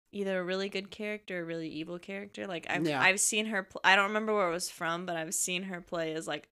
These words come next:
Speaker 1: the Yakuza leader, and I'm
Speaker 2: Oh,
Speaker 1: just
Speaker 2: yeah.
Speaker 1: like, "She's terrifying."
Speaker 2: Yeah,
Speaker 1: <laughs>
Speaker 2: man. Old ladies can be scary.
Speaker 1: I know.
Speaker 2: Old ladies can be scary.
Speaker 1: Scary, scary.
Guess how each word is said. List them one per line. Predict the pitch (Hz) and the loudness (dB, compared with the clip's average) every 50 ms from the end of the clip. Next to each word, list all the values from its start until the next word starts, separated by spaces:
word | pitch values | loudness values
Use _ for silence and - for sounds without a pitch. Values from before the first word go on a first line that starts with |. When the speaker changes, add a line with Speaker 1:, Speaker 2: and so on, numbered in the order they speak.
| - - | -12 -10
Speaker 1:
the | 190 175 190 180 | -4 -2 -2 -2
Yakuza | 175 175 170 - - - - 185 185 185 180 196 190 190 | -2 -4 -8 -10 -14 -10 -6 -6 -4 -2 0 0 0 0
leader, | 190 190 190 190 190 196 196 202 202 | 0 0 -2 -2 0 0 2 2 2
and | 190 - 185 190 | 2 2 4 4
I'm | 180 170 | 4 4
Speaker 2:
Oh, | 156 | 4
Speaker 1:
just | - - 143 | 2 2 0
Speaker 2:
yeah. | 143 - | 0 0
Speaker 1:
like, | 160 160 - - - - _ _ _ - | -2 -4 -6 -14 -20 -20 _ _ _ -8
"She's | - - - - - - _ _ _ - | -8 -8 -6 -8 -12 -14 _ _ _ -20
terrifying." | - - - - - - - - - - _ - - - | -20 -14 -12 -12 -12 -12 -16 -16 -18 -18 _ -12 -2 4
Speaker 2:
Yeah, | 175 226 202 - | 6 6 6 6
Speaker 1:
<laughs> | - - | 4 2
Speaker 2:
man. | - 147 311 302 320 165 | 4 4 0 0 4 4
Old | - - 220 247 254 | 6 6 6 8 8
ladies | 214 196 220 226 190 - | 8 6 6 4 -2 -2
can | - 165 | -2 -2
be | 147 139 135 | -2 0 0
scary. | - - 139 120 110 90 98 104 - _ _ _ _ _ - | 0 -2 -2 -4 -4 -6 -10 -14 -16 _ _ _ _ _ 0
Speaker 1:
I | 190 214 208 208 | 4 4 6 4
know. | 208 202 190 185 202 247 330 427 508 480 | 4 2 -2 -2 0 0 2 4 4 6
Speaker 2:
Old | 339 220 156 151 139 | 6 6 6 4 4
ladies | - 165 160 160 151 | 4 4 2 0 -2
can | - 143 135 | -2 -4 -6
be | 131 127 | -4 -6
scary. | - - 123 117 107 98 104 | -6 -8 -8 -10 -8 -8 -6
Speaker 1:
Scary, | - - - - - 254 302 359 392 339 | -4 -2 -2 -2 -4 -4 -4 -2 -2 -2
scary. | 247 - - - 190 180 170 165 160 156 175 214 - | -2 -4 -4 -2 -2 0 0 0 0 0 -2 -4 -8